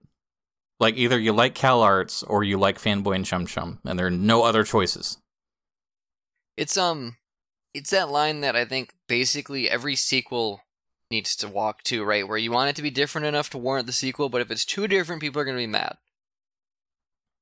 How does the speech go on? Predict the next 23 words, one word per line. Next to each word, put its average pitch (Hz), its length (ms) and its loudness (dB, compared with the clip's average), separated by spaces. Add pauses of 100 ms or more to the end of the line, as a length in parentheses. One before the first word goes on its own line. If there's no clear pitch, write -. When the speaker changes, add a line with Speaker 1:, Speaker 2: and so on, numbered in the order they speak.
(120)
Speaker 1:
I 120 220 8
am 139 380 4
dreading 104 580 2
the 98 100 2
new 95 160 2
Ghostbusters - 720 0
movie. 85 440 -6 (1040)
Speaker 2:
I 117 180 0
will 113 420 -2
see - 200 0
Speaker 1:
I 101 160 6
Speaker 2:
it 113 200 4
if 87 80 -4
people 101 340 -6
like 104 300 -2
it 110 180 0
and 101 180 -12
not 101 320 -2
see - 240 -6
it 98 80 -4
if - 140 -12
people 107 240 -6
don't. 113 400 -4